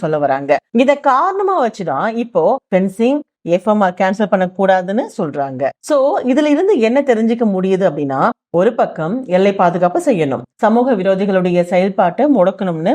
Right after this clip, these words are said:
மத்திய அரசு நினைச்சாலும் வெளிநாட்டு சதி மூலமா அங்கு உள்ள மாநில அரசு இப்படி செய்கிறதா என்ற கோணத்தில் அலசி ஆராய வேண்டிய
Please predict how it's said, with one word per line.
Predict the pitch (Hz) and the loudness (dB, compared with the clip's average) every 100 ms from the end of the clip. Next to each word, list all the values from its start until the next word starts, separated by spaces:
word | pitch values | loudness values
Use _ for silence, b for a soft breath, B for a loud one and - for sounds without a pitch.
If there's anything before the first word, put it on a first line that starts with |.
| 285 | 2
மத்திய | 185 208 185 | 0 2 2
அரசு | 160 165 165 | 0 0 -4
நினைச்சாலும் | 156 - 180 170 220 - - | -4 -2 0 2 0 -2 -2
வெளிநாட்டு | 233 302 302 294 269 | 0 2 0 0 -2
சதி | 226 262 | -2 0
மூலமா | 247 240 226 240 247 | 0 2 0 0 0
அங்கு | 233 220 214 | 0 -2 0
உள்ள | 233 233 202 | 0 2 2
மாநில | 196 226 233 185 | 2 2 2 2
அரசு | 175 220 185 | 0 -4 -4
இப்படி | 180 175 | -4 -4
செய்கிறதா | 156 139 135 165 165 - _ - | -4 -2 0 2 0 -4 _ -2
என்ற | 240 214 196 - | 0 -2 -4 0
கோணத்தில் | 208 202 226 233 180 | 2 2 -2 0 2
அலசி | 185 190 254 180 | 2 0 -2 2
ஆராய | 175 196 196 185 165 | 4 2 0 -2 -2
வேண்டிய | 170 156 151 | -4 -4 -4